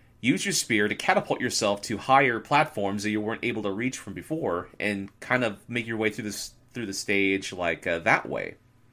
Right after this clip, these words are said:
So there are very much, like, key differences between the characters, and both of them feel pretty awesome to play, I'm not gonna lie. So, going through and completing Castlevania Bloodlines,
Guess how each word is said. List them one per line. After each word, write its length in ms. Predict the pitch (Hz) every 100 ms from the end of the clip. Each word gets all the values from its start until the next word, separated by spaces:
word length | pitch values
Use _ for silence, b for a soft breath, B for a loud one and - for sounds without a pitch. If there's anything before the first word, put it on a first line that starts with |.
| _ _ _ _ _ - b b b b b -
So 280 | - 135
there 120 | 123 113
are 40 |
very 400 | 104 160 220 247
much, 360 | 196 165 151 131
like, 180 | 113
key 140 | - 139
differences 480 | 120 120 113 107 -
between 280 | 101 113
the 40 | 95
characters, 680 | - 107 120 95 78 95 -
and 200 | 110 107
both 160 | 135
of 40 | 254
them 100 | 196
feel 400 | - 92 85 - - -
pretty 280 | 202 175
awesome 440 | 85 80 - 85 76
to 40 |
play, 420 | - 101 85 69 -
I'm 320 | 80 90 90 - -
not 200 | 95 92
gonna 160 | 87
lie. 340 | 82 78 71 - B B B B B B B B _ - - -
So, 360 | - 123 107
going 380 | 101 135 151 165
through 300 | - 143 131
and 100 | 120
completing 400 | 110 165 190 170
Castlevania 580 | 143 127 135 117 107 82
Bloodlines, 720 | 101 101 71 50 55 -